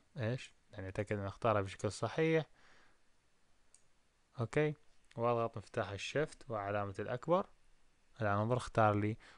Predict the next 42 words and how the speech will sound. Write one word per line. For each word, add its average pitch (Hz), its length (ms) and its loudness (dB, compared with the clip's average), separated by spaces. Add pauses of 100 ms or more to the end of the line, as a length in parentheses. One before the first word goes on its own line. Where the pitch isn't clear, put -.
(100)
كلها. 101 380 2
طبعًا 143 180 10
لا، 190 120 12
لا 214 280 10
تضغط 202 280 12
علامة 147 200 12
الشيفت - 280 2
والع-، 127 240 6
الأكب-، 139 420 4
الشيفت - 340 4
وعلامة 113 220 4
أكبر 113 260 6
مرة 104 260 6
واحدة، 101 300 6
ممكن 139 220 2
تخت-، - 220 2
تضغط 139 420 8
عليه 127 220 10
أنت 120 160 0
أكثر 123 340 6
من 117 120 4
مرة 147 420 10 (300)
حتى 127 240 6
تغطي 117 320 4
الشيء 107 220 0
اللي 98 100 0
تريده. 92 420 -8 (440)
الآن 185 180 12
السنون، 165 320 8
السنون 139 280 0
تكون 113 340 2
أبيض 110 360 6
لامع، 135 500 2
تأكد 101 280 -2
أختاره 92 380 -4
بهذا 110 220 -2
الشكل، - 380 -6 (560)
وأتأكد 107 400 -2
أنه 104 220 -2
أختار 95 420 -2
من 101 220 -4
الكل-، 98 460 -4